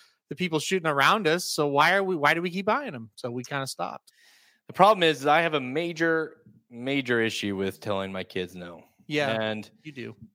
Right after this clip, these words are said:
Speaker 2: we were in the fireworks stand, and they, I look over, and both Cooper and Cohen have their own baskets, and they're just,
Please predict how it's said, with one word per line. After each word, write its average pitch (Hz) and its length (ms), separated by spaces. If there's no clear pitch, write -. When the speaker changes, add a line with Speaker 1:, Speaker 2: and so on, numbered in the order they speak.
Speaker 2:
we 127 420
were 127 260
in 151 180
the 147 100
fireworks 139 520
stand, 135 440
and 117 340
they, 123 160
I 123 100
look 131 260
over, 131 260
and 113 180
both 123 240
Cooper 139 320
and 135 220
Cohen 127 320
have 110 240
their 110 160
own 117 120
baskets, 101 720
and 123 80
they're 135 80
just, 127 440